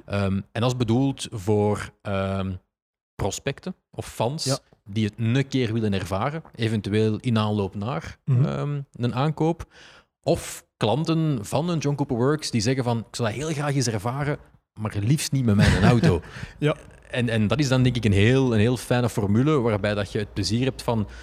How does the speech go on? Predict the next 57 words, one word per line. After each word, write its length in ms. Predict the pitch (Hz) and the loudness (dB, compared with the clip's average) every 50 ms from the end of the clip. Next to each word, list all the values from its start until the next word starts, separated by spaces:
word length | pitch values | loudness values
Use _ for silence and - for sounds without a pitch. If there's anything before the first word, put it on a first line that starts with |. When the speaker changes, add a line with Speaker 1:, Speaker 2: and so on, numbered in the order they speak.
| - - - - | -20 -20 -20 -8
Speaker 1:
van 180 | - 117 107 104 | -6 -4 -2 -2
een, 220 | 101 98 95 101 - | -2 -2 -4 -4 -4
een 100 | 117 110 | -6 -6
circuit 240 | - 117 - - 131 | -4 -6 -4 -2 -2
als 100 | 131 107 | 0 0
dat 80 | 113 | 0
van 180 | - 110 101 92 | -2 -2 -2 -2
Zolder, 420 | 82 98 107 127 131 - - - - - | 0 -2 -2 -2 -2 -6 -8 -10 -14 -2
Speaker 2:
Mhm. 120 | - 139 123 | 0 2 4
Speaker 1:
wat 80 | 123 | 4
dat 100 | - - | 2 0
toch 100 | - 120 | -2 -2
een 60 | 117 101 | -4 -4
klein 220 | 113 120 123 123 | -4 -4 -4 -4
beetje, 320 | 127 - - 123 120 110 | -6 -6 -6 -6 -4 -4
denk 140 | 107 107 101 | -6 -6 -8
ik, 80 | 107 - | -6 -8
op 80 | 107 | -8
het 160 | - - - 110 | -8 -6 -4 -2
lijf 220 | 113 117 117 - | -2 -2 -2 -2
geschreven 460 | - 113 - - 123 120 131 120 127 | -4 -6 -6 -6 -4 -4 -4 -4 -4
is 120 | 127 - - | -6 -6 -6
van 180 | - 117 110 | -6 -6 -6
zo'n 160 | 101 104 104 | -6 -6 -6
John 160 | 98 104 98 92 | -6 -6 -6 -8
Cooper 240 | - 101 - 107 | -6 -4 -2 0
Works. 400 | 98 110 131 151 - - - - - - | 2 2 0 0 -2 -6 -10 -12 -4 0
Speaker 2:
Mhm. 180 | 135 117 117 | 2 2 4
Speaker 1:
Iets 220 | 147 143 - - - | 4 2 2 0 -2
technischer, 540 | - 135 131 - 147 139 - - 139 113 113 | -2 -6 -4 -2 -2 -2 -2 -2 -4 -2 -2
niet 200 | 117 135 139 135 _ _ | -2 -2 -2 -4 _ _
te 120 | - 139 | -4 -2
snel. 400 | 127 - - 151 143 147 151 151 - - - - - - _ | -2 0 0 0 0 0 0 -2 -6 -12 -20 -20 -20 -20 _
Eh, 120 | - 104 | -8 -6
dus 100 | 104 98 | -4 -2
een 80 | 104 95 | 0 0
heel 160 | 98 113 123 | 2 2 0
fijne 280 | 113 - 123 113 110 104 | 0 0 -2 -2 -2 -2
ervaring. 540 | 98 98 95 85 101 101 123 131 143 143 143 - | -4 -6 -4 -4 -4 -2 -2 -2 -4 -4 -6 -8
Ik 280 | - - - - - _ _ | -12 -18 -20 -20 -20 _ _
denk 140 | 120 104 | -2 0
de 60 | 101 107 | 0 0
omkadering 640 | 113 104 92 - 107 107 113 127 120 120 120 110 | -2 -2 0 0 0 0 0 0 0 -2 -2 -2
van, 360 | 107 107 104 104 104 101 95 - - | -2 -2 -2 -2 -4 -6 -8 -10 -12
eh, 380 | 98 98 98 95 95 98 107 107 98 | -12 -10 -10 -10 -10 -10 -12 -10 -10
van, 180 | 98 98 98 95 92 90 - | -10 -10 -10 -12 -14 -16 -12
van 260 | - 107 98 92 92 | -8 -8 -6 -6 -4
Danny, 280 | 90 107 117 120 113 - - _ | -4 -4 -4 -4 -6 -8 -12 _
Tim, 320 | - 123 123 123 123 113 110 - | -8 -8 -6 -6 -8 -8 -8 -8
Janssens 600 | - 104 110 120 117 - - 104 - - - - | -4 -2 0 0 0 0 -2 -2 -2 -4 -6 -6
en, 260 | - 110 107 104 101 | -4 -2 -2 -2 -2
en, 180 | 98 107 104 92 | -2 -2 -4 -2
en 120 | 98 98 | -4 -4
het 140 | 95 92 - | -6 -4 -2
team 220 | - 120 123 120 | 0 2 2 4
is 100 | 110 95 | 2 2
ook 180 | 117 - - - | 0 -2 -4 -10